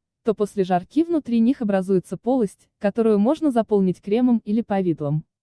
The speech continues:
Обязательно попробуйте. Мука пшеничная, пятьсот-шестьсот грамм. Молоко, один грамм, кислое, стакан объёмом двести миллилитров.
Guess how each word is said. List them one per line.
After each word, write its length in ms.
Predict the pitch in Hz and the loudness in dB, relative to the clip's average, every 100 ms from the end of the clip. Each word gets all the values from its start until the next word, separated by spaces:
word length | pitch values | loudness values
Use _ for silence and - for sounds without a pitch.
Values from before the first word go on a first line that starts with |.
| _ | _
Обязательно 640 | 220 226 240 349 370 359 | 0 2 2 2 2 0
попробуйте. 800 | 311 277 220 185 165 151 - 156 - _ _ _ | 0 -2 0 0 0 -4 -4 -8 -10 _ _ _
Мука 300 | 214 247 320 | -2 2 0
пшеничная, 720 | - 294 285 370 - 220 180 - | 0 0 0 0 -2 -2 -2 -4
пятьсот-шестьсот 800 | 220 - 311 349 - 247 - 226 | -6 -2 -4 -4 -6 -8 -2 -2
грамм. 420 | 180 165 151 151 - _ _ _ | 0 -2 -2 -2 -6 _ _ _
Молоко, 520 | - 233 247 - 311 - | -4 0 0 0 -2 0
один 340 | 233 226 302 | -2 2 0
грамм, 380 | 240 196 170 165 - _ | 0 -2 -2 -6 -10 _
кислое, 420 | 285 320 269 233 | -2 -2 -2 -2
стакан 400 | 220 226 226 202 | -2 -6 -2 -2
объёмом 480 | 180 190 240 311 254 | -2 0 0 0 0
двести 340 | 208 220 - | 0 -4 -4
миллилитров. 580 | 208 190 185 180 - 147 | -2 0 2 0 -4 -10